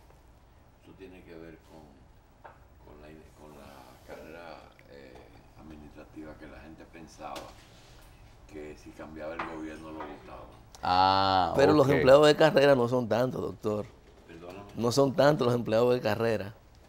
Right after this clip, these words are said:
Speaker 1: No, por eso, pero antes nadie era de carrera.
Speaker 3: Ah, no, antes
Speaker 1: Y
Speaker 3: no,
Speaker 1: entonces todo el mundo
Speaker 3: claro.
Speaker 1: votaba por el
Speaker 3: A-,
Speaker 1: gobierno.
Speaker 3: ahora hay un fuero, ahora hay un fuero de protección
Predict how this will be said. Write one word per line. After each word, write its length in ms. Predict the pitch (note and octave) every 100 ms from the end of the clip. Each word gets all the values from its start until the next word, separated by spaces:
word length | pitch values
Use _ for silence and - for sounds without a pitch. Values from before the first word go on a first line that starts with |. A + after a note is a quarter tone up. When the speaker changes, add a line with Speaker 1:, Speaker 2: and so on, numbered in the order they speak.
| - - - -
Speaker 1:
No, 140 | G#2+ A#2
por 180 | A2 A2+
eso, 220 | B2 A2 G#2+
pero 240 | G2 F#2+ G2+
antes 280 | G#2+ A2 A2
nadie 380 | A2+ A2+ A#2
era 320 | A2+ A2 G#2+ -
de 120 | -
carrera. 520 | - - - - - -
Speaker 3:
Ah, 220 | A2+ C3+
no, 160 | B2+ A2+
antes 280 | G#2+ G2
Speaker 1:
Y 40 | F#2
Speaker 3:
no, 420 | F2 C#3+ C3+ E2+
Speaker 1:
entonces 40 | -
todo 100 | -
el 140 | G2+
mundo 100 | -
Speaker 3:
claro. 380 | G#2+ G2 F#2 G#2+
Speaker 1:
votaba 380 | G2+ G#2+ G#2 G#2
por 160 | G#2+ G#2
el 100 | G#2 G2
Speaker 3:
A-, 80 | G2
Speaker 1:
gobierno. 320 | G#2 A2 G2+ D2+
Speaker 3:
ahora 400 | A2+ B2+ C3+ D#3
hay 60 |
un 100 | E3
fuero, 560 | C#3 D3+ D3 C3 B2+ -
ahora 260 | A#2 B2 C#3+
hay 80 | D3+
un 80 |
fuero 540 | C#3+ D3 C3+ C3+ D#3+ - - -
de 180 | A#2+
protección 840 | A#2 B2 A#2 A2+ C3+ C#3 A#2+ A2